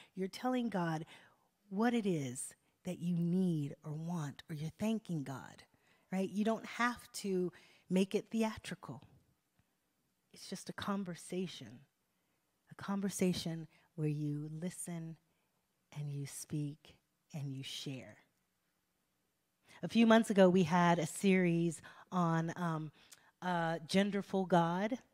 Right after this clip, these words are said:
And for the final Sunday of that series, there was a panel discussion and, um, about how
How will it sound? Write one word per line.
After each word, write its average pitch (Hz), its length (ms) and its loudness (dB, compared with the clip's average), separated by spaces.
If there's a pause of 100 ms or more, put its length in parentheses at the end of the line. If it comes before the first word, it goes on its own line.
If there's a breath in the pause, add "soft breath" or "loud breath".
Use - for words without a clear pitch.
(600 loud breath)
And 196 480 2
for 196 160 2
the 175 100 2
final 233 460 4
Sunday 214 600 -4
of 160 100 -8
that 160 180 -6
series, 165 640 0 (240 loud breath)
there 190 140 4
was 175 100 4
a 156 60 6
panel 226 440 0
discussion 160 800 -6 (380 loud breath)
and, 175 440 2
um, 170 360 2
about 170 260 2
how 190 540 4